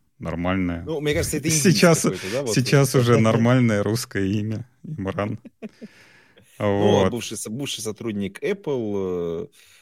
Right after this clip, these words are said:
Speaker 2: и, в общем, я так понимаю,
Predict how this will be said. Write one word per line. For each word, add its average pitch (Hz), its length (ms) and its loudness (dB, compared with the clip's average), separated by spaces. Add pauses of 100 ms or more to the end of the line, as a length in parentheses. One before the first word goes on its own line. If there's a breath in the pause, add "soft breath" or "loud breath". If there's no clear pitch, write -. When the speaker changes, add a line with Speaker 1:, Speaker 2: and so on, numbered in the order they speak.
(160 soft breath)
Speaker 2:
и, 98 360 -4
в 87 100 -8
общем, 82 560 -12 (720)
я 95 140 -6
так 90 180 -6
понимаю, 90 640 -2